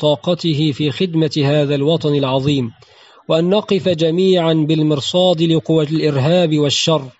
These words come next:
والإفساد والتخريب، وأن نقف صفا واحدا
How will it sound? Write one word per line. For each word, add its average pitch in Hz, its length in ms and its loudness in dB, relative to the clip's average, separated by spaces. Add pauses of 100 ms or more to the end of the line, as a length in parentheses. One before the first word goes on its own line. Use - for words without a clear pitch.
(400)
والإفساد 160 680 0
والتخريب، 147 760 -2 (600)
وأن 165 200 0
نقف 190 380 -2
صفا 170 520 -2
واحدا 147 580 0